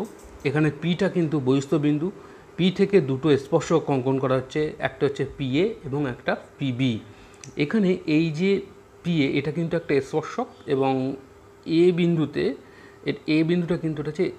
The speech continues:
স্পর্শ বিন্দু, আবার পিবি এটাও একটা স্পর্শক এবং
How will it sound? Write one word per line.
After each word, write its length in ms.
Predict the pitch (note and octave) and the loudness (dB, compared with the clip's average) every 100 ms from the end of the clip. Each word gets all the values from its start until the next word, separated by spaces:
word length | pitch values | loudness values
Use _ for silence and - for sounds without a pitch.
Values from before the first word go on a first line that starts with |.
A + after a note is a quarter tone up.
| D3+ | -10
স্পর্শ 300 | - E3 C3+ D3 A#2+ | -2 -2 0 0 -2
বিন্দু, 220 | A#2 G#2+ - - - E3+ | -4 -8 -12 -20 -2 2
আবার 200 | D#3+ E3+ - - - - - - | 4 2 0 -16 -20 -20 -20 -8
পিবি 260 | D#3 D3+ F#3+ F3 | -2 0 2 2
এটাও 140 | E3 F3 | 2 2
একটা 120 | - C#3+ | 0 0
স্পর্শক 380 | D#3 D3 - B3+ - - D3+ | 0 -2 -6 -12 -12 -6 0
এবং 200 | C#3 C3+ | 2 2